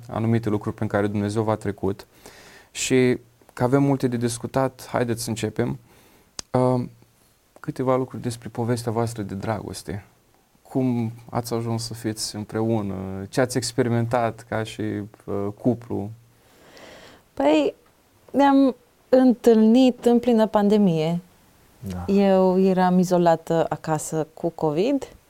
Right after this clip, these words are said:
Speaker 3: <laughs>
Speaker 2: și el, la fel, era acasă. Țin minte că era
Speaker 3: Dar nu aveam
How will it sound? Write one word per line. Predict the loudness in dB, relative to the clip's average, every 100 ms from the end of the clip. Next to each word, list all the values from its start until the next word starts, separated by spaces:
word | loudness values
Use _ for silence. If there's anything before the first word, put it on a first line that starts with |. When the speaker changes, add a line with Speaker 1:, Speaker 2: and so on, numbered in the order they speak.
| _
Speaker 3:
<laughs> | -6 -2 -2 -2 -8 -12 -14 -14 -16 -14 -10
Speaker 2:
și | -6 0 4 6
el, | 6 6 4 2 0 -8 -20 _ _ -2
la | -2 -2
fel, | 0 2 4
era | 2 2
acasă. | 0 -2 -4 -2 -4 -4 _ _ _ -20 -20 -20 _ _ _
Țin | -2 0
minte | 2 0 -4
că | 0 0 2 2 0 -4 -8 _
era | 2 4
Speaker 3:
Dar | 6
nu |
aveam | 6 4